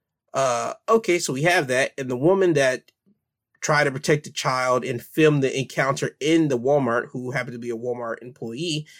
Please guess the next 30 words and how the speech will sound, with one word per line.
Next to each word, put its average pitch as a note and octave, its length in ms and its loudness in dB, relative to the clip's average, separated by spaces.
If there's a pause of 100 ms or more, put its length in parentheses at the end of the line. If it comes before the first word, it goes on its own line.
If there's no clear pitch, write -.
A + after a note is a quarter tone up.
(180)
she - 180 -6
has B2+ 120 0
been A#2+ 100 -6
fired C#3 520 0
by B2+ 200 2
Walmart. A#2+ 680 0 (180)
So A#2 500 0 (600)
that's C3+ 380 0 (600)
all A3 220 4
the F#3+ 100 0
information F3 400 -2
that D3+ 100 2
we C#3 80 -2
do D3+ 280 0
have C#3 300 0
from B2 200 -6
that C3 320 0 (160)
situation C3 720 -6
as B2 300 -14
well. C#3+ 400 0 (380)
Um, C3+ 400 -2 (100)
when E3+ 160 2
I F#3 120 4
saw D#3+ 360 0
that D#3+ 160 4
video, C#3+ 400 2
I C#3 80 0
was C3+ 100 -2
like, B2 200 -4
"Why D#3 800 -2